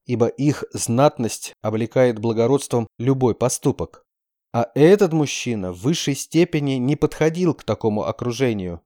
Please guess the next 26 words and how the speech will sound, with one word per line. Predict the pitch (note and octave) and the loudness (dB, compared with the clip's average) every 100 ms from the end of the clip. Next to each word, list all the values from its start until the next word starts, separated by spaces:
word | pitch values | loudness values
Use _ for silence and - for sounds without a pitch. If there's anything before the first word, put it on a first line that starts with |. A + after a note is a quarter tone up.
| _ - | _ -10
и | |
снисходительность, | G#2+ A#2 A2+ A#2+ A#2 E3 D#3 A#2 G2 - - | -8 -6 -4 -4 -2 -4 -2 -4 -4 -10 -18
с | - | -6
которой | G#2+ - A2 - | -4 -2 -2 -2
он | B2 A2+ _ | -4 -6 _
как | A#2+ A2 | 0 2
бы | A2+ | -2
нечаянно | A#2+ B2 - C3+ B2+ A#2 G2 F#2 | -2 -4 -2 2 2 2 -2 -6
позволял | G#2 G#2 A2+ A#2 F#2+ | -6 -2 0 2 0
жестокой | A2 - B2 - A2 | -6 -4 -4 -2 -4
парче | G#2+ - - B2+ A2 _ | -4 -4 -2 -2 -2 _
в | - | -2
королевских | G#2+ G#2+ G#2 - - | 2 2 0 -4 -6
львах | G#2+ A2 A2 - - | -2 0 0 -2 -6
перевешиваться | A#2+ C3+ D3+ C#3 A2+ - A2 | -2 2 2 0 -4 -4 -6
через | - A#2+ A2+ | -4 -4 -4
плечо | - A#2 - D3 B2+ | -4 -6 -2 0 0
и | - A2+ | 0 -2
бросать | A2 A#2+ - B2 - | 0 0 2 0 0
на | |
его | G#2+ A#2 | -2 -2
лицо | A2+ - - A#2+ - | -4 -4 0 -2 0
отблеск | C3+ A#2+ A2 G#2+ - - | -2 0 -4 -4 -6 -10
тронного | - B2 B2+ G#2+ G#2 | 0 0 0 -2 -4
пурпура, | - C3 F3+ - G#2+ F2 _ _ | -2 0 0 0 -2 -2 _ _
выглядела | G2 C3+ F3+ E3+ D3+ D3 C#3 B2+ | 0 2 4 2 0 2 0 0